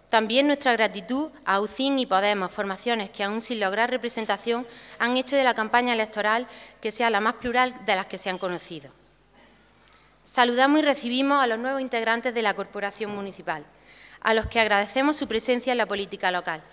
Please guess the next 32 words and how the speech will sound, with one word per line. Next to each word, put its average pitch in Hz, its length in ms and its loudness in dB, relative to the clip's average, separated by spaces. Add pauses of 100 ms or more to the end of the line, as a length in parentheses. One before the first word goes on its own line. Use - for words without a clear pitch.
(220)
y 240 100 -10
felicitamos 240 680 0
por 220 180 -2
ser, 254 300 -2 (400)
a - 80 -2
partir 220 280 -2
de 277 100 2
estos 294 180 -2
instantes, 247 560 -2 (760)
representantes 226 800 -2
de 262 100 2
los 214 140 -2
ciudadanos, 180 560 0 (100)
de 233 160 -2
forma 277 280 2
muy 262 200 0
especial 262 540 0 (120)
al 208 140 -6
Partido 208 300 -6
Ciudadano, 185 560 -2 (280)
que 226 120 -2
por 214 160 -2
primera 214 340 0
vez 254 300 2
entra 233 240 -4
en 247 80 -4
la 226 60 -6
escena 233 260 -8
de 233 60 -4
la 233 40 -12
política 208 420 -4
local, 175 360 -4